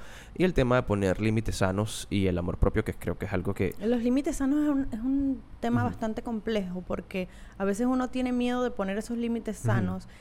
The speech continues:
Speaker 2: y se dicen sanos porque son límites que no afectan directamente a más nadie, sino es
Speaker 1: Sí.
Speaker 2: algo que tú dices, "No, o sea, yo no acepto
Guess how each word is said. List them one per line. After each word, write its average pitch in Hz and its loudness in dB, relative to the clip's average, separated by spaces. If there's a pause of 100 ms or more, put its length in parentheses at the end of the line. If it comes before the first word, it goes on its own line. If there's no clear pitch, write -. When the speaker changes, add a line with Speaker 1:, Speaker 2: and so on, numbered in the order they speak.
(240)
Speaker 2:
y 226 0
se 233 0
dicen 269 2
sanos 226 0 (120)
porque 190 -2
son 226 -4
límites 269 2
que - -6
no 190 -6
afectan 226 -4
directamente 196 -4 (100)
a 180 -4
más 165 -6
nadie, 175 -2
sino 151 -6 (340)
es - -12
Speaker 1:
Sí. 165 2
Speaker 2:
algo 202 2
que 208 0
tú - -6
dices, 196 -8 (360)
"No, 160 -2
o - -12
sea, 156 -6 (160)
yo 220 2
no 262 4
acepto 302 0